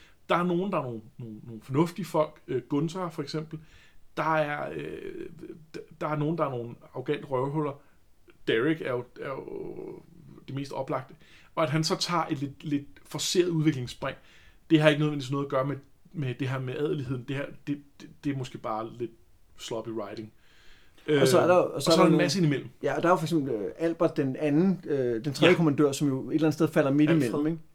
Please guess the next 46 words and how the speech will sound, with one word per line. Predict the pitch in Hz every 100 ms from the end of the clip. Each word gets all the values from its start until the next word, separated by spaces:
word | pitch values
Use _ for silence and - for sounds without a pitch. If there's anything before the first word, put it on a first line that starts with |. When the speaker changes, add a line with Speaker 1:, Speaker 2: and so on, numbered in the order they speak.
| _ _ -
Speaker 2:
Alfred | 180 175 156
hedder | 123
han, | 104
ja, | 98
Alfred. | 123 110 104 - - - -
Øh, | 160 147 127 120 -
men | 170 -
jeg, | - - 175
jeg | 202
synes | 208 180
egentlig, | 202 175
at, | - -
jeg | 170
synes | 160
egentlig | 175
også, | 151
det | 151
fungerer | 135 131
fint. | 127 143
Jeg | 147
sy-, | - 156 139
synes | 147
mere, | 151
det | 143
er |
et | 135
spørgsmål, | 139 131 123
at |
jeg | 123
manglede | 123 127 127 147 160 143
nogle | 135 127
mellemregninger | 120 131 143 127 113 110
for, | 113 117
hvordan | 117 113
det | 120
er. | 123 -
Speaker 1:
Ja. | 139 -
Speaker 2:
Fordi | - 170
man | 165
kan | 160
også | 180 -
sige, | 180
den | 202 220
der, | 180 123
øh, | 143 131 120 - - -
st-, | - -